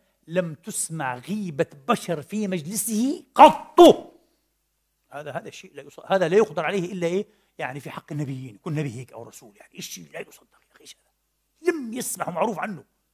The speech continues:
وكانت جلالته موفورة من السلطان عبد الحميد إمبراطور المسلمين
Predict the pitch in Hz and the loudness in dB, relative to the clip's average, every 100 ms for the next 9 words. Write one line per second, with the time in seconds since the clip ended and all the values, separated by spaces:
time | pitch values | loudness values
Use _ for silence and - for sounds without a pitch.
0 | _ _ _ _ - - 185 180 147 131 | _ _ _ _ -20 0 2 2 -2 0
1 | 175 175 180 202 175 147 220 - - _ | 4 6 6 2 0 0 0 -2 -12 _
2 | _ _ _ 151 151 - 214 165 151 175 | _ _ _ -8 -6 -4 -2 -2 -2 -8
3 | - - 180 - 208 - 254 226 262 - | -10 -14 -6 -2 0 2 2 2 0 0
4 | 226 247 277 175 151 170 226 208 - _ | 0 -2 -4 -4 -2 0 0 -4 -6 _
5 | _ 170 156 185 233 262 | _ -10 -10 -4 -4 -4